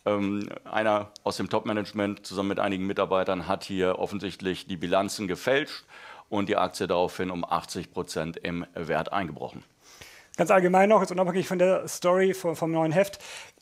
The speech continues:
Speaker 2: Der Markt hat sich in der Woche deutlich erholt. Also
Speaker 1: Deutlich.
Speaker 2: Montag, Dienstag sowieso,
Speaker 1: Ja.
Speaker 2: gestern, ja, leichte Verluste. <clears throat> Ähm, wie schätzt du es ein? Haben wir das
Speaker 1: Gar
Speaker 2: im
Speaker 1: nicht
Speaker 2: Tief
Speaker 1: mehr.
Speaker 2: schon gesehen,
Speaker 1: Nein,
Speaker 2: oder?
Speaker 1: ja,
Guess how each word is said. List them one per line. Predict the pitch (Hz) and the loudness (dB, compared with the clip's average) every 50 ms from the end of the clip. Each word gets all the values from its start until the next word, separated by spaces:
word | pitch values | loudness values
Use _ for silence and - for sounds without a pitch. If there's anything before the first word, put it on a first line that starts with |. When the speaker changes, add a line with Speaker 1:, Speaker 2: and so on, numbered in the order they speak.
| _ _ - | _ _ 6
Speaker 2:
Der | 175 170 170 170 175 170 | 8 10 10 10 8 8
Markt | 170 170 196 214 - - | 6 6 6 6 6 4
hat | 220 - | 2 2
sich | 170 | 2
in | 170 190 | 4 6
der | 180 170 | 6 6
Woche | 170 120 139 | 6 4 4
deutlich | 139 143 190 - 226 120 | 6 6 4 4 4 4
erholt. | 139 131 123 120 123 113 | 4 4 4 4 2 2
Also | 113 113 | 2 4
Speaker 1:
Deutlich. | 120 107 113 110 165 | 6 6 6 6 6
Speaker 2:
Montag, | 165 143 - | 4 4 4
Dienstag | 160 185 170 - 156 117 | 0 0 4 4 2 4
sowieso, | 123 127 123 127 123 113 | 2 -2 -2 0 4 6
Speaker 1:
Ja. | 95 101 - 143 190 190 | 6 6 6 6 4 2
Speaker 2:
gestern, | - 131 120 - - 117 101 98 | 0 -4 -6 -6 -8 -10 -8 -6
ja, | 95 107 | -4 -2
leichte | 117 117 123 123 - 131 | 0 0 0 -2 -4 -4
Verluste. | - 147 135 131 - - 147 151 | -2 -2 -2 -2 -2 -2 -2 -2
<clears throat> | - - 101 92 - - - 165 | -2 -4 -6 -8 -10 -8 -4 -2
Ähm, | 156 147 147 151 151 147 143 139 | -2 0 0 0 0 -2 -2 -2
wie | 165 160 | -2 2
schätzt | - 190 175 - | 2 2 2 2
du | 165 | 0
es | 151 170 | -2 0
ein? | 143 135 160 170 151 131 123 - | 0 -2 -2 -4 -10 -10 -8 -4
Haben | 151 143 170 185 | -2 -2 -2 -2
wir | 180 | -2
das | 180 - - - - - - - - - - | -4 -4 -4 -6 -8 -8 -10 -12 -12 -4 0
Speaker 1:
Gar | 185 180 | 2 2
Speaker 2:
im | 185 | 2
Speaker 1:
nicht | 190 185 | 4 2
Speaker 2:
Tief | 208 202 | 2 2
Speaker 1:
mehr. | 165 76 | 2 2
Speaker 2:
schon | 180 165 160 | 2 0 0
gesehen, | 151 143 120 143 165 202 240 254 240 233 | 0 0 4 4 6 6 6 4 2 2
Speaker 1:
Nein, | - 98 95 95 101 - | 4 6 6 6 6 4
Speaker 2:
oder? | 117 113 | 4 4
Speaker 1:
ja, | 110 107 110 113 107 - | 6 8 8 8 6 4